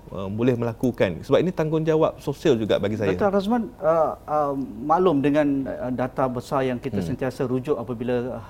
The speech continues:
Speaker 2: hal
Speaker 1: Hmm.
Speaker 2: kemiskinan, iaitu
Speaker 1: Hmm.
Speaker 2: data ikasih.
Speaker 1: Hmm.
Speaker 2: Kalau Majlis Agama Islam, mereka ada asnaf zakat.
Speaker 1: Ya, betul.
Speaker 2: Jadi mereka inilah sentiasa dirujuk
Speaker 1: Ha.
Speaker 2: untuk segala bantuan,
Speaker 1: Hmm.
Speaker 2: segala, orang kata pun, ah,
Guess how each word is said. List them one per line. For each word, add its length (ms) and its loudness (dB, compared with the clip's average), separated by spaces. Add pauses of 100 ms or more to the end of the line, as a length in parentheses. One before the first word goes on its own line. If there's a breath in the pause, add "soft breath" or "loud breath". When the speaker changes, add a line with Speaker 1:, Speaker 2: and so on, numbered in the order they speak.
Speaker 2:
hal 240 2
Speaker 1:
Hmm. 0 -
Speaker 2:
kemiskinan, 480 -4
iaitu 320 -2
Speaker 1:
Hmm. 160 -2
Speaker 2:
data 320 -2
ikasih. 480 -6 (160)
Speaker 1:
Hmm. 320 -2
Speaker 2:
Kalau 480 -2
Majlis 400 -4
Agama 240 -2
Islam, 320 4
mereka 320 2
ada 160 -2
asnaf 400 -2
zakat. 240 4
Speaker 1:
Ya, 160 4
betul. 400 -4
Speaker 2:
Jadi 240 -4
mereka 240 2
inilah 240 4
sentiasa 480 2
dirujuk 640 2
Speaker 1:
Ha. 240 -2
Speaker 2:
untuk 240 0
segala 400 2
bantuan, 720 4
Speaker 1:
Hmm. 0 -
Speaker 2:
segala, 640 2
orang 160 -2
kata 160 -4
pun, 320 0 (400 loud breath)
ah, 160 -6